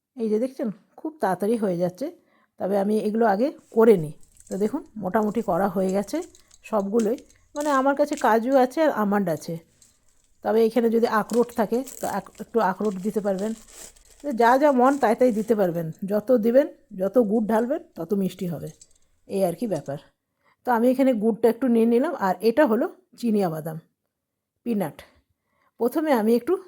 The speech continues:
তিল, তিলটা একটু ভেজে নেব। এটা একদম আমি আমার মতন করে করছি। তিলটা আমার ভাজা হয়ে গেছে। এবারে কড়াইয়ের মধ্যে দিয়ে দেবো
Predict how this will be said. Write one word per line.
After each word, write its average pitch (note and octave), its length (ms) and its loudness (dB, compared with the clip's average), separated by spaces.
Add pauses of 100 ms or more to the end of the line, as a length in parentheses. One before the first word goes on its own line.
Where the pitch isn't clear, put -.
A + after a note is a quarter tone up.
(160)
তিল, A3 200 2 (680)
তিলটা B3+ 400 2
একটু E4+ 120 -4 (120)
ভেজে F#3+ 260 0
নেব। D3+ 120 -8 (1500)
এটা C#4 160 2 (100)
একদম B3+ 260 2 (140)
আমি A#3+ 140 2 (160)
আমার A#3 240 4
মতন A#3+ 280 4
করে A#3 140 2 (100)
করছি। G3 300 -4 (600)
তিলটা C#4+ 260 0
আমার C#4+ 160 4 (100)
ভাজা G#3+ 300 2
হয়ে G#3+ 220 2
গেছে। G3+ 220 -2 (640)
এবারে C4+ 260 4 (400)
কড়াইয়ের A3+ 320 4
মধ্যে C#4+ 180 2 (100)
দিয়ে B3+ 140 2
দেবো C4 180 0